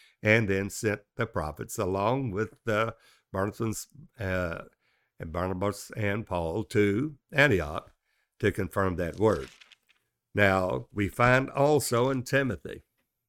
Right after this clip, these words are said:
as well as Titus. What do we do here? That we are to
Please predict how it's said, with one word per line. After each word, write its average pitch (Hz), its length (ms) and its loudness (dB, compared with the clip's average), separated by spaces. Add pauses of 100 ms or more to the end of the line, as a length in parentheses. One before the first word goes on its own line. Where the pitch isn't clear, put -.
(800)
as 104 200 0
well 90 220 2
as 107 120 0
Titus. 92 600 0 (1500)
What 147 240 0
do 127 100 4
we 120 160 4
do 131 300 2
here? 80 480 -2 (800)
That 98 320 2
we 98 320 2
are 95 320 0
to 85 580 0